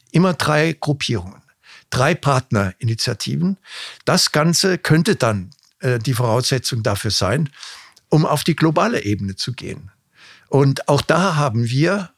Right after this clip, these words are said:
einiges vorzuweisen. Wir haben Medico International, wir haben Médecins Sans Frontières. Es gibt andere N G Os,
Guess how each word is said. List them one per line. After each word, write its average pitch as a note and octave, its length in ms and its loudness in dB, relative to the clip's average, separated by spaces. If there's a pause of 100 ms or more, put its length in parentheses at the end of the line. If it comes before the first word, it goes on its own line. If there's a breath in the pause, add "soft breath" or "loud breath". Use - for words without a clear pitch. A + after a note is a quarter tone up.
(120)
einiges B2+ 420 0
vorzuweisen. - 800 -4 (680 soft breath)
Wir F2 220 -2
haben F2+ 160 -2
Medico A2+ 400 -2
International, B2+ 880 0
wir G#2 140 -2
haben G#2+ 160 -2
Médecins A#2 500 0
Sans A#2+ 340 0 (120)
Frontières. C3+ 640 0 (460 loud breath)
Es C#3+ 160 0
gibt - 200 0
andere A#2 680 2
N C3+ 160 2
G B2+ 200 0
Os, E3 440 -2